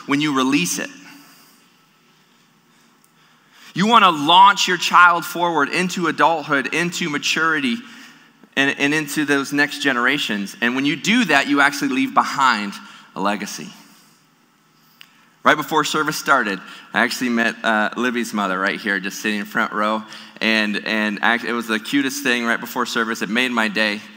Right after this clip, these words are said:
And she said, "My mom and their family have the legacy of Christianity in our family." And so when you think of parenting that way, when you think of legacy and launching versus legalism and laxity, it changes your perspective.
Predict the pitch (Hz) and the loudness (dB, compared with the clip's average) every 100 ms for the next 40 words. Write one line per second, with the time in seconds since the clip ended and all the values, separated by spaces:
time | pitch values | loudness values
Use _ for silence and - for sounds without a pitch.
0 | - - - 113 113 123 117 - 117 113 | -20 -20 -4 -2 0 -2 -2 0 2 2
1 | 104 - - 113 120 135 127 120 107 101 | -2 -14 -4 2 4 4 2 4 2 0
2 | 101 - - - - 104 117 - 117 110 | -6 -14 -20 -16 -6 -2 -2 -2 -2 -2
3 | 104 98 95 - 104 104 95 101 104 117 | -2 -4 -6 -8 -2 0 0 -4 0 0
4 | 113 - 92 90 90 - - - - _ | 0 -6 -6 -6 -8 -16 -20 -20 -20 _
5 | - - 113 107 101 92 82 78 78 78 | -12 -8 -6 -6 -6 -6 -8 -10 -10 -10
6 | - 73 73 78 - - _ _ - - | -12 -14 -14 -18 -20 -20 _ _ -20 -20
7 | - _ _ _ _ - 117 113 127 120 | -20 _ _ _ _ -8 -6 0 0 0
8 | 113 120 123 160 - 180 170 139 - 151 | -4 -2 0 0 0 -2 0 -6 -4 -2
9 | 131 117 117 113 120 - 95 85 90 110 | -2 -2 -2 2 2 0 -2 -4 -4 -6
10 | 120 143 117 104 113 139 175 - 165 - | -6 -6 -6 -2 0 0 -2 -4 -4 -4
11 | 113 110 107 110 - 98 87 98 98 - | -2 0 2 2 -2 -6 -6 -6 -6 -6
12 | 98 92 - - - _ - 113 131 139 | -6 -8 -14 -20 -20 _ -4 0 2 2
13 | 131 117 120 117 107 107 101 113 - 87 | 0 0 -2 -2 0 4 4 2 -4 -6
14 | 87 107 - 165 175 151 117 117 113 117 | -6 -6 -4 -2 -2 -2 -4 -4 -4 -6
15 | 139 131 - - - | -4 -4 -6 -16 -18